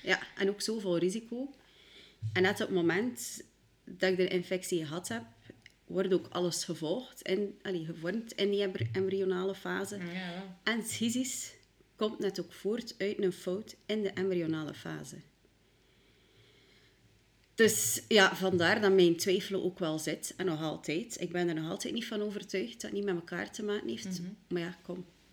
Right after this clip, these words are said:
Speaker 2: Ja.
Speaker 1: Het is
Speaker 2: Maar en is
Speaker 1: niets
Speaker 2: dat
Speaker 1: aan te doen, natuurlijk.
Speaker 2: Maar is dat belangrijk voor jou om te weten dat het wel of niet van die C M V komt? Of heb je zoiets van, ja, pff, het is er nu, wat maakt het nu eigenlijk uit wat, van waar het komt?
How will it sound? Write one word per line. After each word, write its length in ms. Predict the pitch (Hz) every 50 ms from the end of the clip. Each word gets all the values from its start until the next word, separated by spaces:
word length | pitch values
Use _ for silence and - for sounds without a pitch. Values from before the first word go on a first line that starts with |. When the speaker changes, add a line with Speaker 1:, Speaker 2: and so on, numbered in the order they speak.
| - - -
Speaker 2:
Ja. 180 | 190 185 180 180
Speaker 1:
Het 80 | - -
is 480 | 208 190 - - - - - - - - - - - _
Speaker 2:
Maar 180 | - - - -
en 80 | - 220
is 80 | 254
Speaker 1:
niets 120 | 254 220 -
Speaker 2:
dat 80 | 214
Speaker 1:
aan 80 | 202 196
te 120 | 202 185
doen, 140 | 147 170 220
natuurlijk. 720 | 233 185 - - - 156 156 143 147 147 - - - - - -
Speaker 2:
Maar 200 | - 180 202 208
is 80 | 220 202
dat 140 | 220 202
belangrijk 340 | 180 196 202 233 262 277 269
voor 160 | - - 294
jou 100 | 285 277 277 254
om 80 | 247
te 140 | 247 240 214
weten 640 | 196 202 226 233 - 277 269 262 269 254 - -
dat 200 | 202 214 208 208
het 100 | - 190
wel 180 | 202 214 226 220
of 120 | 214 190 175
niet 320 | 190 196 233 247 240 -
van 200 | - 254 262 254
die 80 | 254 254
C 120 | - -
M 260 | 277 262 254 247 240
V 300 | 202 208 240 247 269 262
komt? 300 | - 277 269 269 269 269
Of 140 | 247 214 196
heb 140 | 202 202 202
je 80 | 208 196
zoiets 300 | 185 202 214 208 - -
van, 180 | - 185 175
ja, 140 | 180 180 -
pff, 240 | - - - - - -
het 140 | - 208 202
is 120 | - -
er 100 | 277 226
nu, 440 | 247 247 254 254 254 254 254 247 233
wat 180 | 202 202 208 202
maakt 200 | 196 202 202 -
het 80 | 214
nu 60 | 196
eigenlijk 300 | 196 190 190 185 170 180
uit 160 | 190 214 220 -
wat, 160 | 226 190 - -
van 140 | - 190
waar 120 | 185 190 180
het 140 | 156 151 -
komt? 380 | - 202 190 175 147 - -